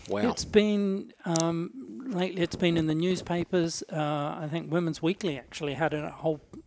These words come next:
Speaker 2: uh, two-page spread on it.
Speaker 1: You just dobbed yourself in for reading Women's Weekly, mate.
Speaker 2: Hey, it's in the waiting room.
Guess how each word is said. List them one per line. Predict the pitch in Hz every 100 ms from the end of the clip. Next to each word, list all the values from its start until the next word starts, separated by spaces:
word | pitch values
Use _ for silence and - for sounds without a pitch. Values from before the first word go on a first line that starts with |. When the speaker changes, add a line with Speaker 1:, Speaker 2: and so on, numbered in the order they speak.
| 320 302 302 - 320 240
Speaker 2:
uh, | 151 143
two-page | - 170 147 -
spread | - 254
on | 233 117 113
it. | - - - - - - -
Speaker 1:
You | 101
just | 95 -
dobbed | 101 92
yourself | 90 - 107 87
in | 95 87
for | - 87
reading | 95 92 90
Women's | 95 90 80
Weekly, | 87 90 - 80
mate. | 82 139
Speaker 2:
Hey, | 185 233 170
it's | -
in | 208
the | 214
waiting | 185 202 170
room. | 151 139